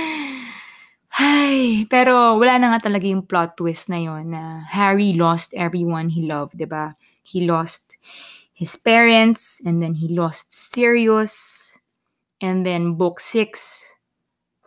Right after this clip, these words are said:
Spoiler alert, spoiler alert sa mga hindi pa nakakabasa ng book six at di pa nakakanood ng Harry Potter and the Half-Blood Prince.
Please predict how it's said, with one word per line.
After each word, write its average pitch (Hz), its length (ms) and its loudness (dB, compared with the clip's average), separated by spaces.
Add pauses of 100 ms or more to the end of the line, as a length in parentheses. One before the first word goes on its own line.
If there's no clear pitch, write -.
(340)
Spoiler 220 400 2
alert, 262 400 6
spoiler 226 400 2
alert 247 320 4
sa 220 80 4
mga 208 160 4
hindi 214 160 4
pa 208 80 0
nakakabasa 208 640 0
ng 208 160 2
book 226 240 0
six 220 320 0
at - 160 -10
di 214 80 -4
pa 202 160 -4
nakakanood 196 880 0
ng 190 320 -2 (400)
Harry 254 320 2
Potter 208 720 0 (480)
and 214 240 2
the 175 80 -2
Half-Blood 190 640 -2
Prince. 185 720 -2